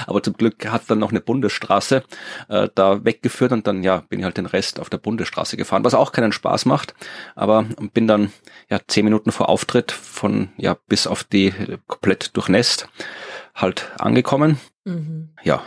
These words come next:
Speaker 1: hab dann irgendwie meinen Auftritt gespielt und dann, ja, zurück war halt auch blöd, weil ich war immer noch mit dem Fahrrad da und es war immer noch Schienenersatzverkehr, weil immer noch alles überschwemmt war. Das heißt, ich hab dann nochmal irgendwie, äh, die, äh, was ich meine, irgendwie zwanzig Kilometer da bis zum nächsten Bahnhof, wieder der Zug fährt, fahren können,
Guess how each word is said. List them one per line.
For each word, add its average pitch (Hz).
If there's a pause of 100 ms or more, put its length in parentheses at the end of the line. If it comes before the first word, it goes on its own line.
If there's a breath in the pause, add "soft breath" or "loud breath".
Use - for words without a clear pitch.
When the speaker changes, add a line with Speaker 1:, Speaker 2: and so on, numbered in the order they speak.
Speaker 1:
hab -
dann 82
irgendwie 87
meinen 90
Auftritt -
gespielt 147
und 117
dann, 110
ja, 123
zurück 127
war 117
halt 104
auch 143
blöd, 104
weil 104
ich 92
war 92
immer 120
noch 113
mit 98
dem -
Fahrrad 117
da 90
und 107
es 104
war 113
immer 147
noch 95
Schienenersatzverkehr, 98 (100)
weil -
immer 127
noch 98
alles 117
überschwemmt 104
war. 143 (400 loud breath)
Das 120
heißt, 110
ich 220
hab 208
dann 104
nochmal 101
irgendwie, 110 (560 loud breath)
äh, 123 (240)
die, 123
äh, 110 (600)
was -
ich -
meine, 113
irgendwie 107
zwanzig -
Kilometer 107
da 104
bis -
zum 110
nächsten 104
Bahnhof, 113
wieder 104
der 98
Zug -
fährt, -
fahren 104
können, 131